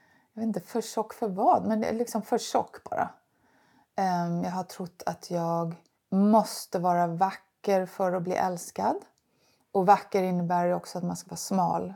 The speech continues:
numera. Det är ju... Så vacker är ju ganska brett perspektiv, men i min, min hjärna så är det liksom smal.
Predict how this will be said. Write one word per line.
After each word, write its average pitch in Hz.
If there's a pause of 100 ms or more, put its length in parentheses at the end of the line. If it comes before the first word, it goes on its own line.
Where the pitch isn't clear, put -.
numera. 190
Det -
är 190
ju... 190 (560)
Så -
vacker 202
är 180 (120)
ju 170 (280)
ganska 185
brett 208
perspektiv, 180
men 180
i 185
min, 196
min 190
hjärna 170
så -
är 170
det -
liksom -
smal. 185